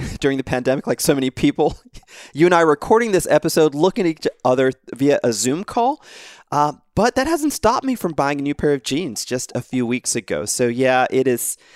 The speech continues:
something that is a, a real strength of both of these businesses, just locked in, stable cash flows.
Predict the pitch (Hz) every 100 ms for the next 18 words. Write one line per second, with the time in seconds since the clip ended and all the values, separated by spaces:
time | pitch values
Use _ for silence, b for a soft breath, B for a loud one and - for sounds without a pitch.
0 | B - - 170 180 175 160 139 127 -
1 | 117 117 110 - 117 131 226 302 - 139
2 | 127 120 - - 131 123 117 113 - 120
3 | 123 - 120 113 113 - _ 123 123 131
4 | - 123 117 117 104 104 - 107 117 -
5 | 113 110